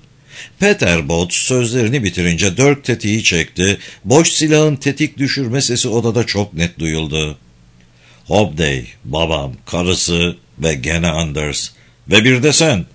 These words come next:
Bilenler yalnız bu kadar. Ve Zulu." "Ve Zulu." diye kabullendi Dirk. Boş tetiği bir daha çekti. "Zabıt, kaç kopya?"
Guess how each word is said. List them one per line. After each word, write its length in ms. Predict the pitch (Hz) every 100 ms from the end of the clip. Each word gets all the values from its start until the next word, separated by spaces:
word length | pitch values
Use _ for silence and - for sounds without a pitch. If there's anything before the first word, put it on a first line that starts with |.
| _ _ _ _ _
Bilenler 440 | 82 92 107 117 117
yalnız 460 | 123 127 131 117
bu 100 | 123
kadar. 500 | 107 85 78 73 - _ _ - _
Ve 160 | 71 120
Zulu." 540 | 95 127 156 98 82 - _ _ _ - -
"Ve 200 | 65 92
Zulu." 500 | 92 80 135 101 98
diye 200 | 85 95
kabullendi 720 | 92 90 87 90 87 87 87
Dirk. 240 | 76 82 -
Boş 260 | 90 104
tetiği 360 | - 92 92 95
bir 200 | 95 85
daha 200 | 82 80
çekti. 520 | - 78 - 76 71 - - _
"Zabıt, 380 | 78 104 117 -
kaç 220 | 123 127
kopya?" 580 | - 101 92 82 76